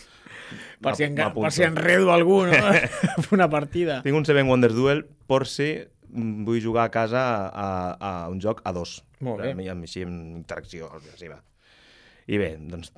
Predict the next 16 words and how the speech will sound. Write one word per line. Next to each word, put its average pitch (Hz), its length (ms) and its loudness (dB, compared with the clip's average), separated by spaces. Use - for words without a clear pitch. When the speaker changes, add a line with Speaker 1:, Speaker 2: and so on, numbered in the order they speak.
Speaker 2:
tinc 87 160 -12
un 80 480 -12
Paper 95 380 -6
Dungeons 95 420 -4
per 87 400 -8
si 95 240 -8
els 87 160 -6
nens 90 160 -4
volen 90 240 -4
jugar 92 380 -6
amb 98 180 -4
mi, 147 80 0
i 123 80 -6
tinc 123 240 0
un 123 120 4
Dixit 127 420 0